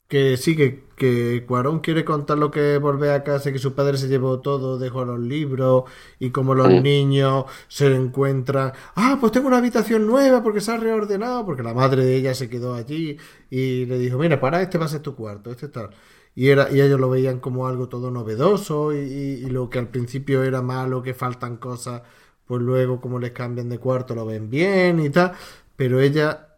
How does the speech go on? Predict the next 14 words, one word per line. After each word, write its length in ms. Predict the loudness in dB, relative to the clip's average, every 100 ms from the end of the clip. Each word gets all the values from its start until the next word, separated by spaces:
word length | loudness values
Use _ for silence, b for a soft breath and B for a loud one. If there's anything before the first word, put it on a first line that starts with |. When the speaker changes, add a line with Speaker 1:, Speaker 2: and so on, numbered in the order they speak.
| _
Speaker 1:
Cleo, 560 | 2 6 6 6 2 2
viene 260 | 0 2
de 80 | 2
la 160 | 0 0
playa 460 | 0 0 -2 -4 -8
y, 400 | -8 -8 -8 -12 b b b b _
y 160 | -8
vuelve 420 | 2 6 6 8 8
otra 360 | 6 6 4
vez 220 | 6 6 4
a, 720 | 4 0 -2 -4 -8 -10 -12 -16 -20 -8
a 160 | -6
su 220 | -4 -2
rol. 500 | 2 4 6 4 -2